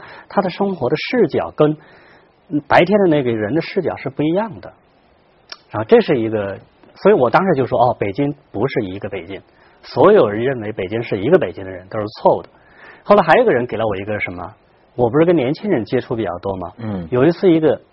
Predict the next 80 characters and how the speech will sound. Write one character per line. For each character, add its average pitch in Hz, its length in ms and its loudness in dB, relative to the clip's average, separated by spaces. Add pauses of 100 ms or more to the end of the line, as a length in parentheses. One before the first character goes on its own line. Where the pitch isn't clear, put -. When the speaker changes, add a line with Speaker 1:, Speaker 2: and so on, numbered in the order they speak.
(240)
Speaker 1:
四 202 320 0
川 139 180 -4
的 139 60 -6
一 131 40 -8
个 127 80 -2
中 165 180 2
学 160 100 0
生 139 180 -4
来 113 160 -4
北 104 160 -6
京 98 200 -10
跟 104 120 -6
我 101 140 -8
讲， 90 180 -12 (800)
他 139 160 -2
是， 135 200 -2 (240)
他 - 120 -2
是 147 60 2
在 156 140 6
北 113 100 2
京 123 100 -2
生 139 240 -6
活 127 120 -6
了 104 120 -2
半 143 220 -2
年， 90 180 -10
他 - 140 -8
就 107 60 -6
说 104 200 -8 (580)
成 123 280 -4
功 160 180 0
人 95 200 -6
士 104 240 -8
是 - 160 -4
不 110 120 -6
会 147 120 0
坐 139 180 2
地 170 140 2
铁 107 260 -6
的。 - 100 -18 (800)
我 135 120 4
当 190 140 6
时 233 100 2
还 226 60 0
很 120 180 0
吃 185 240 2
惊， 214 280 -4 (260)
我 208 60 4
说 269 100 4
这 349 120 6
么 339 80 6
一 - 40 2
个 - 80 6
小 107 180 -4
破 147 160 4
孩 123 100 -6
儿 107 180 -2
就 202 100 4
想， 113 300 -2 (260)
就 226 140 0
想 131 180 -2
不 151 120 -6
坐 277 160 0
地 320 120 4
铁， 90 360 -12 (800)
我 302 60 -2
说 302 80 4
北 302 160 4
京 233 140 0
的 247 80 -2
交 254 180 4
通 277 160 -4
你 165 60 -2
应 135 120 -2
该 220 100 -2
都 269 160 -6
坐 320 280 2
一 147 40 0
下 135 120 -4
呀。 101 220 -6